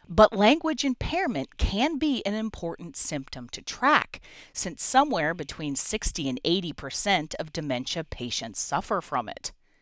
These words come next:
But there is a nuance here that is important to point out. Researchers have been focusing lately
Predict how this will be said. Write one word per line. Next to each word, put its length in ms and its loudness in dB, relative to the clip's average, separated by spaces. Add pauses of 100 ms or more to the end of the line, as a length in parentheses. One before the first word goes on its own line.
(420)
But 140 0
there 140 6
is 160 6
a 80 6
nuance 640 4
here 300 -2
that 140 -4
is 140 -4
important 480 -6
to 80 -8
point 340 -6
out. 360 -6 (600)
Researchers 880 0
have 280 4
been 160 2
focusing 640 -4
lately 680 0